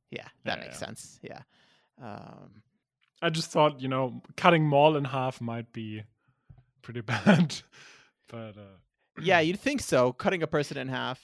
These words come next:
Speaker 2: but apparently not.
Speaker 1: Hmm.
Speaker 2: So that's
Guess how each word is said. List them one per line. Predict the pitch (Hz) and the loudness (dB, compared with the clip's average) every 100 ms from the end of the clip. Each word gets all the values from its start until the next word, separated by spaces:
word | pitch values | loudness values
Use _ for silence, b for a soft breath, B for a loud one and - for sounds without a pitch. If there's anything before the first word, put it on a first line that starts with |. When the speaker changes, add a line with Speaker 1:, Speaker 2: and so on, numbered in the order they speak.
| _ _ - | _ _ -10
Speaker 2:
but | 135 | -8
apparently | 131 160 156 156 | -6 -8 -6 -4
not. | 160 190 | -4 -6
Speaker 1:
Hmm. | 202 _ _ _ _ _ _ _ _ _ _ _ _ _ _ - | -14 _ _ _ _ _ _ _ _ _ _ _ _ _ _ -6
Speaker 2:
So | 143 123 | -4 -2
that's | 120 | -4